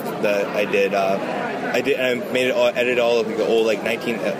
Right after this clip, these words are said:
hundreds, early, like, nineteen hundreds films, and, uh, it's about, uh,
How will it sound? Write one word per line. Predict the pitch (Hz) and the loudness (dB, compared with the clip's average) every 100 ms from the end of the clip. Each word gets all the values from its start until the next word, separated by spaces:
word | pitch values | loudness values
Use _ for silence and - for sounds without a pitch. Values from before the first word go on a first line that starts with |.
| 98 | 0
hundreds, | 101 95 113 113 110 110 | 0 0 -2 0 0 2
early, | 107 107 104 101 | 2 2 2 0
like, | 98 101 | 0 -2
nineteen | 104 107 - | -2 -4 -4
hundreds | 107 104 104 - | -4 -4 -4 -2
films, | 110 104 104 - | -2 0 -2 -2
and, | 98 98 | -2 -2
uh, | 95 92 92 - - - - - | -2 -2 -4 -6 -8 -8 -6 -2
it's | 110 | -2
about, | 110 117 113 | 0 0 0
uh, | 110 107 | 0 0